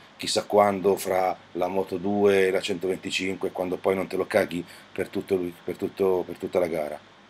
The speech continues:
E del podio quasi, quasi, non parli, fai quasi fatica a parlarne. Il risultato è che sono tornati, eh,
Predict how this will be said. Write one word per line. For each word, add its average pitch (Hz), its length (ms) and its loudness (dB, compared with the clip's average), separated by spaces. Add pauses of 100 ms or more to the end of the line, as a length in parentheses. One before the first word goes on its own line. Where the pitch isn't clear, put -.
(960)
E 92 80 -6
del 95 140 2
podio 98 340 4
quasi, 92 460 4
quasi, 101 600 6 (240)
non 95 160 -2
parli, 92 200 6
fai 110 120 4
quasi 120 280 10
fatica - 400 0
a - 40 -10
parlarne. - 480 -12 (360)
Il 123 140 6
risultato 123 800 4 (240)
è - 80 -6
che 120 120 0
sono 120 220 4
tornati, 113 720 4 (200)
eh, 98 460 2